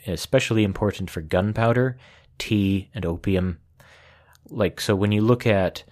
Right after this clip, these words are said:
uh, different, uh, wars in, in history, whoever had the ability to keep their armies supplied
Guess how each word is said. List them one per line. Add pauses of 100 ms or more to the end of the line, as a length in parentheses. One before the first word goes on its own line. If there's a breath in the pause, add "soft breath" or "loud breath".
(420 soft breath)
uh, (480)
different, (460)
uh,
wars (1040)
in, (280)
in
history, (540 soft breath)
whoever (120)
had
the
ability
to
keep
their
armies
supplied